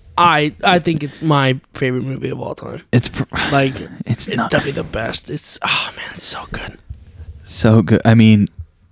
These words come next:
Speaker 2: let's, yeah, let's start. We'll go through by category. So we're, we're, let's talk about dramas since we're in that
Speaker 1: Yeah.
Speaker 2: range. We want Girl Interrupted, My Girl, which is a freaking
Speaker 1: <laughs> Oh, no.
Speaker 2: sad movie. Uh, Showgirls with <laughs>
Speaker 1: All right.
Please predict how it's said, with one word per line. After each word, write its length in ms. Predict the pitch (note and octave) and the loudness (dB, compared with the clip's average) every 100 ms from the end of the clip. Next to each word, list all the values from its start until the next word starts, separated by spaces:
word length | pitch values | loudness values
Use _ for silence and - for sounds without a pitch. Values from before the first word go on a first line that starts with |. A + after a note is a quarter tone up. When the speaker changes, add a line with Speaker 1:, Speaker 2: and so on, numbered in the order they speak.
| _ _ _ | _ _ _
Speaker 2:
let's, 240 | - F3+ - | 2 2 2
yeah, 180 | D3+ A#2 | 4 6
let's 140 | E3+ | 4
start. 260 | - C#4 A3+ | 4 4 6
We'll 140 | G#3+ A3+ | 4 4
go 180 | B3 A#3+ | 4 4
through 200 | A3 E3+ | 6 4
by 140 | G#2+ | 4
category. 520 | - G#2 F#2+ E2+ F2 | 4 4 6 4 2
So 140 | - B2 | 4 4
we're, 260 | C#3+ D3+ | 6 4
we're, 200 | D3+ D#3 | 4 4
let's 200 | D#3+ E3 G3+ | 4 2 2
talk 100 | F3 | 2
about 220 | E3+ C3+ | 4 4
dramas 480 | A#2 A2+ G#2+ G2+ G#2 | 4 6 6 4 4
since 220 | A2+ - | 2 4
we're 100 | G#2+ | 4
in 100 | G#2 | 6
that 220 | G2 F#2 - - - - | 6 4 0 -20 -20 -6
Speaker 1:
Yeah. 160 | - A2+ | 0 2
Speaker 2:
range. 360 | G2+ F#2+ G2 - | 4 2 0 0
We 120 | A2+ | 4
want 340 | G#2+ F#2+ B1 - | 4 2 -6 2
Girl 240 | F3 G#3+ | 6 6
Interrupted, 720 | F#3+ F3 C3+ A#2+ - B2 A2 | 6 6 6 4 0 -4 0
My 340 | B2+ C3+ E3+ E3+ | 4 6 6 6
Girl, 380 | B2+ A2 A#2 | 6 6 4
which 240 | A#2+ C#3 A#2 | 2 -4 -2
is 140 | A2+ | 2
a 80 | A2 | 2
freaking 560 | A2+ - D#3 C#3+ C3+ G3 - | 2 2 2 6 4 4 2
Speaker 1:
<laughs> 60 | |
Oh, 500 | E4+ E4+ E4+ D#4+ D4+ G#3 | 4 6 6 4 6 6
no. 380 | D#3 D#3+ E3+ - - | 6 6 4 0 -4
Speaker 2:
sad 560 | - - C#3 D3 D3+ C3+ | 0 4 6 8 6 4
movie. 500 | A#2+ B2+ G#2+ G#2+ G#2+ _ _ - _ - - _ - | 4 6 4 -2 -4 _ _ -20 _ -20 -20 _ 2
Uh, 260 | A#2 G2+ E2+ | 6 8 6
Showgirls 680 | - G#3 B3+ D3+ B2+ D3+ C3+ | 4 4 6 4 4 4 4
with 220 | A2+ A#2 | 6 6
<laughs> 920 | F2+ F3 D#3 - F#3+ - - B2 B2+ | 6 4 2 -2 -4 -8 -6 -4 0
Speaker 1:
All 240 | E3+ C#3+ - | 2 2 2
right. 480 | D#3 G#3+ G3+ C3+ | 2 2 0 -2